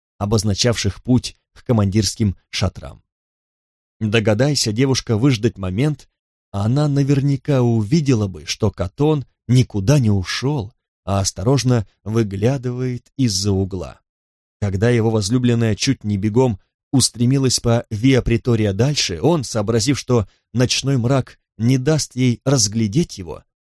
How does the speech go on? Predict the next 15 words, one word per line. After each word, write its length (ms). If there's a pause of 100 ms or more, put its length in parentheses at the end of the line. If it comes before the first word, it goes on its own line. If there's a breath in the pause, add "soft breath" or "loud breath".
побежал 480
следом, 580 (480)
перебегая 640
от 280
палатки 640 (120)
к 120
палатке. 600 (480)
Впрочем, 440 (520)
провожать 540
её 200
пришлось 460
только 400
до 100
шатров 460
трибунов 560